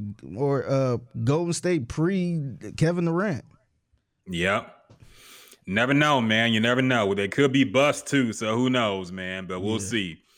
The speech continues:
Speaker 1: Yeah.
Speaker 2: It'll be an exciting season in basketball and football. Maybe for the
Speaker 1: Mm-hmm.
Speaker 2: wrong reasons, but still.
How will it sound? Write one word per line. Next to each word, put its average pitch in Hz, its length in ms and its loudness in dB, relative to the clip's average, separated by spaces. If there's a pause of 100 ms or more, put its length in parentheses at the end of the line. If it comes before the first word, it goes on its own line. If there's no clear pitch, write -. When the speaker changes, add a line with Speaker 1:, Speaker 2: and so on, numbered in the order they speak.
(120)
Speaker 1:
Yeah. 92 120 -14
Speaker 2:
It'll 98 120 -4
be 104 140 -2
an 98 60 -2
exciting 113 500 -2
season 107 540 -4
in 101 140 -8
basketball 123 500 -2
and 120 180 -2
football. 76 580 -12 (220)
Maybe 104 200 -6
for 104 80 -8
the 101 60 -4
Speaker 1:
Mm-hmm. 98 80 -4
Speaker 2:
wrong 113 280 2
reasons, 123 420 4
but 101 160 2
still. - 420 -10